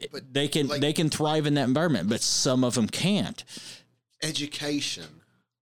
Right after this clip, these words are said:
Speaker 1: should never, ever, ever stop.
Speaker 2: I agree.
Speaker 1: I just spent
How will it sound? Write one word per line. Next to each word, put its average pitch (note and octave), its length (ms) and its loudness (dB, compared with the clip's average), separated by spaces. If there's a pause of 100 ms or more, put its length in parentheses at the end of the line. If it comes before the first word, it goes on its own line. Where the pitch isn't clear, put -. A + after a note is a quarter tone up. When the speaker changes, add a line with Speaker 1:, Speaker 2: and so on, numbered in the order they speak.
(760)
Speaker 1:
should F2+ 280 -4
never, G#2+ 460 -6
ever, F2+ 380 -8 (160)
ever D#2 300 -6 (180)
stop. - 400 -4 (600)
Speaker 2:
I G#2 100 -2
agree. F#2 260 -2 (440)
Speaker 1:
I A2+ 140 -2
just A#2 220 -2
spent F#2+ 340 -6